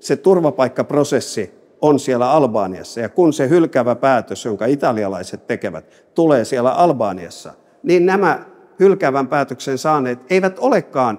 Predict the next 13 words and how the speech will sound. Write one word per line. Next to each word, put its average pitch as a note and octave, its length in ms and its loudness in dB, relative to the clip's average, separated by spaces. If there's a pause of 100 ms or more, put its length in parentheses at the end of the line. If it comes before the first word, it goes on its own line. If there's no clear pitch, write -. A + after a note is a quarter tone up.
Italiassa B2+ 600 -2
ja B2+ 100 0
muualla C3 360 2
Euroopassa, A2 640 -4 (100)
jonne C#3+ 400 2
he A#2 100 -8
voisivat A#2 480 -4
laittomasti B2+ 600 -2
jäädä B2+ 300 -2
ja A2+ 100 -2
edetä A2 300 -6
vaikkapa G2 400 -10
Saksaan, - 520 -12